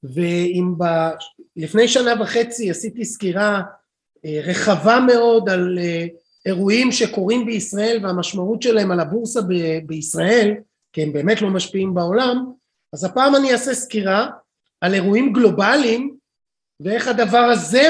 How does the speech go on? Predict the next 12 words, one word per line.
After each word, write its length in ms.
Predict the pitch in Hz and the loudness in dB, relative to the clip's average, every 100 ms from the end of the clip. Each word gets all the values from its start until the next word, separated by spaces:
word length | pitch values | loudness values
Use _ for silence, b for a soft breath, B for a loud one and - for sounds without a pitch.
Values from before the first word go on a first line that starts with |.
| 311 | 4
משפיע 480 | - - 240 220 202 | 0 -4 -2 0 0
על 100 | 196 | -4
הכיס 320 | - 247 233 | -6 -8 -6
של 280 | 247 214 - | 0 0 0
כולנו 500 | 196 196 247 262 220 | 0 2 2 0 -2
ועל 140 | 185 | -2
הכסף 340 | 175 226 220 233 | 0 -2 -2 -4
שלנו, 720 | 240 208 196 185 180 175 - _ _ _ _ _ | -2 -2 -2 -2 -2 -4 -10 _ _ _ _ _
אה, 240 | 165 160 156 143 | -8 -4 -4 -4
בבורסה, 540 | 156 180 208 - 254 294 - - _ _ _ _ _ | -2 0 0 2 2 0 -2 -14 _ _ _ _ _
תוך 240 | 285 294 | 2 2
כדי 520 | - - 226 285 294 | 0 2 4 6 4